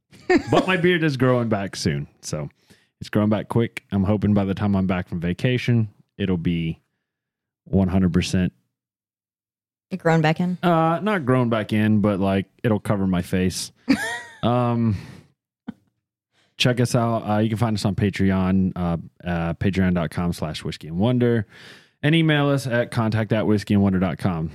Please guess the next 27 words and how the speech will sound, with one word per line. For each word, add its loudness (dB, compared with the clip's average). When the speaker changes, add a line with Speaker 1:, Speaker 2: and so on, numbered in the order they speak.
Speaker 2:
So, -2
and 2
if 0
you're 2
on 2
YouTube, 2
you 2
can -2
see 0
all 2
that -2
stuff -4
right 0
there 2
on -2
the -4
screen. 2
We've 0
made -4
it -8
super -4
easy. 2
If -4
you're -2
not 2
on 0
YouTube, 0